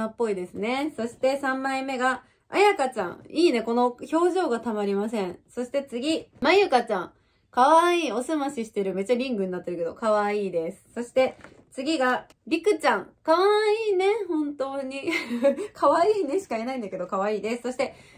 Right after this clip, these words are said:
はい。この最高のあやかちゃん。手に入った。すごい。これはすごいと思う。そして、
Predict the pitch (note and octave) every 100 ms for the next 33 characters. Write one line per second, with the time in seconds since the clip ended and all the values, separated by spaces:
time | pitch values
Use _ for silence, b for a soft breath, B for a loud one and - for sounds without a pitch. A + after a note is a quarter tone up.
0 | _ C4+ D4 G3 - _ A3 G#3+ G#3+ B3+
1 | C#4+ C#4 C#4 C4 C4+ B3 G#3+ F#3 E3+ E3
2 | A3 A3+ A#3 G3+ G3+ F#3 F#3 G3+ D4 D#4
3 | F3 - C4 D4+ F#4+ G4+ F4 F#4+ F4 G#3
4 | F#3 F3+ A#3 A3+ C#4